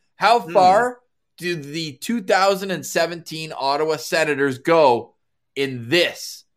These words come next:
Speaker 1: Stanley Cup playoffs?
Speaker 2: That's an interesting question, 'cause I think, honestly, Ross, this has been the best playoffs I've seen in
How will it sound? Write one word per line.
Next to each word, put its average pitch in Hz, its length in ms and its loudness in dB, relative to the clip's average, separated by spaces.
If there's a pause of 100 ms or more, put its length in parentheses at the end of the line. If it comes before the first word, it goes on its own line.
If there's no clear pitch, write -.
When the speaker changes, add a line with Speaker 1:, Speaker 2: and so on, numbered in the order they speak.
(180)
Speaker 1:
Stanley 120 400 -4
Cup 113 280 -4
playoffs? 82 580 -6 (800)
Speaker 2:
That's 107 260 -4
an 160 60 -8
interesting 160 400 -8
question, 95 380 -4
'cause 113 200 -6
I 120 140 -2
think, 240 320 -2 (340)
honestly, 254 400 -4
Ross, 214 320 -2
this 120 320 0
has 226 100 -10
been 170 160 -6
the 180 80 -8
best - 420 -2
playoffs 113 800 -2 (220)
I've 104 260 -2
seen 110 580 -2
in 80 380 -12